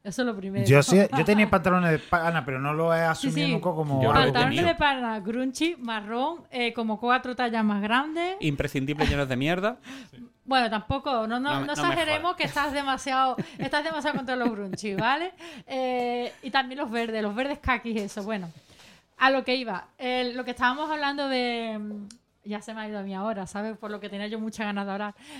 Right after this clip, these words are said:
Speaker 1: Lo que estábamos hablando de Nirvana, es decir, ya no solamente fue un símbolo musical para los jóvenes, ¿no? Es que hasta las chicas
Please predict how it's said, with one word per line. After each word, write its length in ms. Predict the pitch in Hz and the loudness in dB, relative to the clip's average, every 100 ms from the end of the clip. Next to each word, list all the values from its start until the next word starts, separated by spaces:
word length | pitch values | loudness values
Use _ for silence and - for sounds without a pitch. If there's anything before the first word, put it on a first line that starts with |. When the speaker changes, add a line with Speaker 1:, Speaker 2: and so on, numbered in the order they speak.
| 196 | -8
Speaker 1:
Lo 80 | 254 | -4
que 60 | 254 | -2
estábamos 360 | 262 254 302 | -2 -2 0
hablando 400 | 320 302 277 302 | 0 2 0 0
de 220 | 269 240 | -2 -2
Nirvana, 640 | 220 214 202 254 233 202 202 240 | -2 -4 0 0 2 -2 -4 -4
es 220 | 226 220 | -4 -2
decir, 200 | 226 - | -4 -4
ya 240 | 226 240 247 | -2 0 0
no 100 | 277 | -2
solamente 960 | 294 302 285 269 285 269 - 277 269 - _ _ | -2 0 0 -2 -6 -8 -8 -10 -10 -16 _ _
fue 460 | _ 269 269 262 - | _ 0 2 2 -2
un 200 | 240 262 | -4 -4
símbolo 800 | - - 269 254 254 247 247 247 | -4 -6 -2 -2 0 0 -2 -4
musical 640 | 240 254 - 240 247 269 262 | -4 -6 -8 -6 0 0 0
para 240 | 254 240 220 | -4 -4 -4
los 140 | 214 | -6
jóvenes, 420 | - 254 262 240 214 | -6 -4 -2 -2 -2
¿no? 180 | 240 | -2
Es 160 | 269 240 | -4 -6
que 220 | 277 262 | -6 -4
hasta 480 | 254 233 - 226 208 - _ _ _ | -4 -6 -4 -4 -4 -8 _ _ _
las 240 | 240 226 - _ | -4 -4 -4 _
chicas 600 | 285 359 349 302 359 | 0 0 0 -4 -4